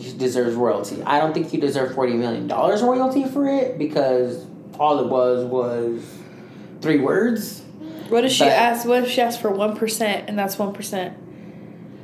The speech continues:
Speaker 1: Forty million is
Speaker 2: Yeah.
Speaker 1: one percent? No, that's not.
Speaker 2: What if she's asking for one percent and that's one percent?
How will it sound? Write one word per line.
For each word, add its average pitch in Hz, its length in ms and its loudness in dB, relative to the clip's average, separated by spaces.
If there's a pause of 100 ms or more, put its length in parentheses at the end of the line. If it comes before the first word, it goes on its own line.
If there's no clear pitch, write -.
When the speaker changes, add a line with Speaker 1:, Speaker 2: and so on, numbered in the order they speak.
(100)
Speaker 1:
Forty 170 360 6
million 170 640 2
is 185 320 2
Speaker 2:
Yeah. 156 40 2
Speaker 1:
one 143 200 2
percent? 160 340 0
No, 117 400 2
that's 131 220 2
not. 202 160 4
Speaker 2:
What 254 200 6
if 240 160 6
she's 269 220 0
asking 226 320 4
for 214 140 0
one 190 200 4
percent 208 360 -2
and 196 100 -2
that's 185 240 0
one 202 180 2
percent? 196 460 -4